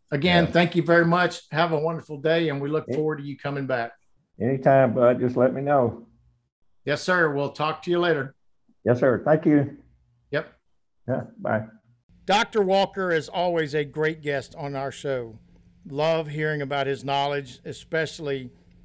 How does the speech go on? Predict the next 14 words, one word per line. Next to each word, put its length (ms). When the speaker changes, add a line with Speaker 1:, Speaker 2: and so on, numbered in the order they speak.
Speaker 1:
as 520
it 160
relates 460
to 80
the 80
federal 300
government 520
and 160
the 120
issues 380
that 100
we're 120
dealing 260
with, 160